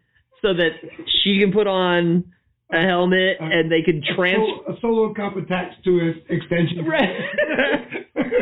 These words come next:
Speaker 1: And then, and then there's, like, a montage of Christmassy looking things, and she's, she looks over and she's like, "There, do you get it now? Or d-, there,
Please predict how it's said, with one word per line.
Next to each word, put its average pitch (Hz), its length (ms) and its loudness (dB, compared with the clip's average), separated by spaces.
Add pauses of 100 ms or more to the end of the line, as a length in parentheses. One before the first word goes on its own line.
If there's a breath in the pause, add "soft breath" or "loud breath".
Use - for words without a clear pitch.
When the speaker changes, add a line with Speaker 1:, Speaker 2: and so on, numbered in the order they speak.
(440)
Speaker 1:
And 302 140 0
then, 302 200 0 (340 loud breath)
and 240 140 0
then 247 100 0
there's, 247 220 2
like, 226 140 2
a 208 60 0
montage 175 640 2
of 147 140 0
Christmassy 180 560 0
looking 170 400 2
things, 156 460 2 (600)
and 156 260 2
she's, 165 140 0 (280)
she 190 60 0
looks 185 180 4
over 185 120 2
and 170 80 0
she's 165 80 0
like, 147 160 0 (360 soft breath)
"There, 339 320 4
do 139 120 0 (400)
you 220 120 4
get 277 220 2
it 247 80 0
now? 311 380 0 (360)
Or 208 160 2
d-, 170 200 -8 (280)
there, 311 360 0